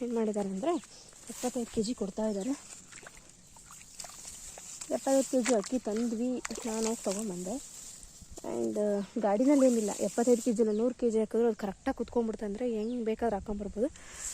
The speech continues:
ತೊಗೊಂಡು ಬಂದೆ. ಈಗ ಬಂದಾದ್ಮೇಲೆ ಅಮ್ಮ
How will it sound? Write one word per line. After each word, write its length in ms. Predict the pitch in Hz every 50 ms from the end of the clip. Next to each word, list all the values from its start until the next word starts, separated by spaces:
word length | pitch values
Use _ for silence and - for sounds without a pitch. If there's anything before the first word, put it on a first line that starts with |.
| - -
ತೊಗೊಂಡು 300 | - 285 285 330 370 302
ಬಂದೆ. 560 | 277 285 302 339 359 - - - - - - -
ಈಗ 80 | 240 - -
ಬಂದಾದ್ಮೇಲೆ 680 | 240 233 247 247 233 226 247 302 320 - - - - - - - - - - -
ಅಮ್ಮ 220 | 262 254 254 262